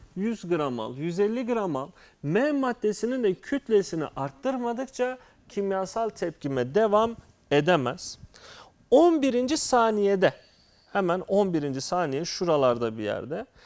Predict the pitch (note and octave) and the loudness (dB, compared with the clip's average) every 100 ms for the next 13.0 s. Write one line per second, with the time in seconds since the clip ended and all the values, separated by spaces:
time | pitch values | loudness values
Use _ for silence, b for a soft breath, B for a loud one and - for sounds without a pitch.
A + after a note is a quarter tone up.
0 | B B _ - A#3 A3+ - B3+ D#4+ - | B B _ 2 4 4 -2 -2 -2 2
1 | B3+ F#3 D#3 B2 A#2 - E3 - C#4 D#4+ | 2 2 0 0 -4 -2 -4 -2 -2 -2
2 | - G3 - C#3+ - C4+ C4+ C4 - F#3 | -6 -12 -2 -2 0 0 0 -4 -2 -2
3 | - D3 D3+ B3+ B3 C4 A#3 - F3 E3+ | -2 -8 -6 -4 -4 -6 -12 -10 -6 -2
4 | G3 A3+ B3 B3 _ _ - D3+ B2+ E2+ | -2 -2 -4 -10 _ _ -6 -4 -2 -6
5 | - _ b b b _ A3+ B3+ B3 B3+ | -16 _ b b b _ -2 0 0 -2
6 | B3 A3+ D#3 D3 C3+ - - G#3+ A3 B3 | -2 0 0 -2 -6 -6 -2 0 0 -4
7 | - A3+ - G3 F3+ G#3 G#3 G#3 F#3+ B3 | -6 -6 -2 -2 -2 -4 -4 -2 0 -2
8 | A3+ F3+ E3+ F3+ E3 G3+ G#3+ F3+ C#3 - | 0 0 0 -6 -2 -2 -2 -4 -4 -4
9 | A#2+ E3+ G#3 D#3 C#3 - E3 F#3 F3+ F#3 | -6 -4 -4 -6 -8 -4 -2 -2 -2 -2
10 | A3 - F3+ F#3 - A#2 C#3+ - G#3+ - | -2 -4 -8 -8 -8 -6 -4 -2 -4 -2
11 | A#2 - B B B B _ - C#4+ C4+ | -4 -4 B B B B _ -4 -2 0
12 | A#3 - F#3+ F3+ C4+ C4+ F#3 D3+ B2 C#3 | -2 0 -2 -2 -6 -4 -4 -2 -2 -6